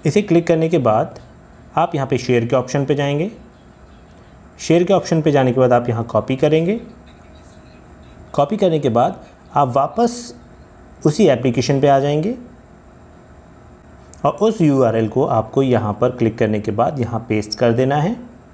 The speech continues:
पेस्ट करने के बाद आपको check पे click करना है।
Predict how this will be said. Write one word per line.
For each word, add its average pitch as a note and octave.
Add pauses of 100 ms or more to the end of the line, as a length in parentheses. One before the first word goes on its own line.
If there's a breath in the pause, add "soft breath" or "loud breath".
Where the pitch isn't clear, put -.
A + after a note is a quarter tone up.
(1300 loud breath)
पेस्ट F#3+
करने C3
के B2
बाद A#2+
आपको A#2
check A#2
पे C#3
click C#3+
करना D3+
है। E3+